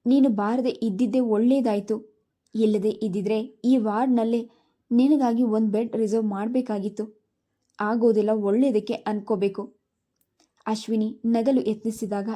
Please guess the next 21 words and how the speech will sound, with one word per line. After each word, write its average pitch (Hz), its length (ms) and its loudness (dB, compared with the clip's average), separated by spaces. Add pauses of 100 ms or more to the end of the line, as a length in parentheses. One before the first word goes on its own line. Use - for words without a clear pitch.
(120)
ಇಂದಿರಾ 214 680 -2
ಅವಳ 226 200 0
ಕೈ 233 280 0
ಹಿಡಿದು 240 320 -2
ಸಾಂತ್ವನ 233 680 -4
ನೀಡುವಂತೆ 214 540 -2
ಅವಳ 220 380 -4
ಕೆನ್ನೆ 233 500 -2
ಸವರುತ್ತಾ 220 560 -2
ಹೇಳಿದು, 214 540 -4 (560)
"ಇದೆಲ್ಲ 233 320 4 (200)
ಆಕಸ್ಮಿಕವಾಗಿ 220 1400 -2
ಆಗುವಂತಹ 233 580 0
ಘಟನೆಗಳು. 208 760 -2 (500)
ನೀನೇನ್ 247 420 6
ಯೋಚನೆ 214 360 0
ಮಾಡ್ಬೇಡ. 208 360 0 (960)
ನಾನ್ 247 240 4
ನಿನ್ 240 180 4
ಜೊತೆಯಲ್ಲೇ 233 400 2
ಇರ್ತೀನಿ. 208 540 -4